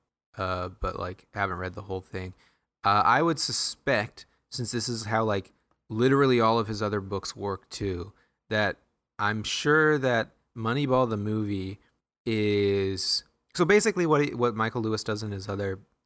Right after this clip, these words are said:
books is he covers, like, these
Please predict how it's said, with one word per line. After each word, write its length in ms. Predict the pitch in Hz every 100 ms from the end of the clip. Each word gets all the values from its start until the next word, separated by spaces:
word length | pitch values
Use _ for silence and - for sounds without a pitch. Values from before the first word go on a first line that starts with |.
| _ -
books 480 | - 107 - - - _ _ _ _
is 520 | 123 107 107 101 98 - _ _ _ _
he 200 | 160 147 - _ _ _ _
covers, 640 | - 143 131 123 113 104 -
like, 220 | 101 -
these 440 | 107 101 101 -